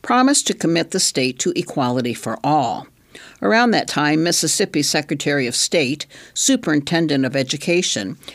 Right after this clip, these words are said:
and Speaker of the House were all black men.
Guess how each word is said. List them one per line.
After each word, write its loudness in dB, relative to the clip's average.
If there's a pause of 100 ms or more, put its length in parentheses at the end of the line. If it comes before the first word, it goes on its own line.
(120)
and 0
Speaker 0
of -2
the -2
House 0
were -2
all 2
black -2
men. 0